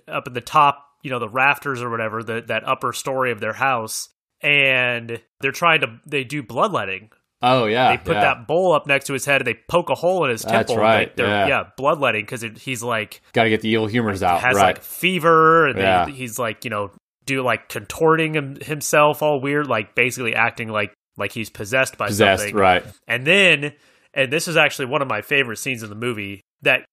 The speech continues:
Speaker 1: actor that plays the kid, Harvey Scrimshaw, does an awesome job in that when he, like, sits up,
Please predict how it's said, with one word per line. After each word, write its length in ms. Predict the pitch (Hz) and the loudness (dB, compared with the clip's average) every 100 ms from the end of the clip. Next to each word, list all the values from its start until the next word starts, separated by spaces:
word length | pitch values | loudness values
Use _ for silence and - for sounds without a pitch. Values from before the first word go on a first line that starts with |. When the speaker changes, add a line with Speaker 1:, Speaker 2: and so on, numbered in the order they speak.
| _ - | _ -4
Speaker 1:
actor 340 | 160 208 175 | 0 0 -2
that 120 | 135 | -4
plays 260 | - 170 147 | 0 0 0
the 60 | 117 | -4
kid, 340 | - 156 127 | -4 0 0
Harvey 340 | 104 156 147 127 | 0 -2 0 -2
Scrimshaw, 760 | - 139 139 - 113 98 95 - _ _ _ 127 | -4 -6 -6 -6 -6 -6 -8 -12 _ _ _ -2
does 240 | 147 131 | 0 2
an 120 | 110 - - | -2 -8 0
awesome 520 | 160 156 151 127 117 | 4 4 2 -6 -6
job 420 | 123 127 120 110 - | 2 4 4 2 -8
in 220 | 151 135 | -6 -4
that 320 | 127 117 110 - _ 123 | 0 0 0 -4 _ -10
when 140 | 127 | -8
he, 160 | 120 131 | -6 -2
like, 240 | 117 107 | -2 0
sits 400 | - - 165 - | -4 0 0 0
up, 260 | 143 170 | 0 0